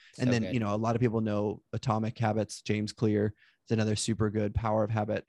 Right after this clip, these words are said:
Speaker 1: um, Charles Duhigg. Um, those are all really, really good. But Tiny Habits, I love Tiny Habits 'cause he'll break it down. You look at your habits, it occurs because you have to have motivation, an ability, and a prompt.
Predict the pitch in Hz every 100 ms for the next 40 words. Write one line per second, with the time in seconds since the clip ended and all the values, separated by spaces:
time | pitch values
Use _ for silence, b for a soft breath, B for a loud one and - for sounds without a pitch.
0 | - 104 113 110 107 107 110 117 110 107
1 | - b b b b - 107 123 123 120
2 | 120 123 123 120 113 110 98 98 107 -
3 | 143 117 107 98 107 107 117 117 117 113
4 | _ _ - 107 107 85 80 - - b
5 | b b - 110 147 117 131 127 113 123
6 | 120 113 110 110 135 120 101 110 107 101
7 | 113 _ _ - 151 117 113 - - 113
8 | - - 165 170 135 123 123 101 107 135
9 | 139 120 101 107 113 131 135 117 113 113
10 | 113 107 107 113 113 113 117 120 - 107
11 | - - 95 - -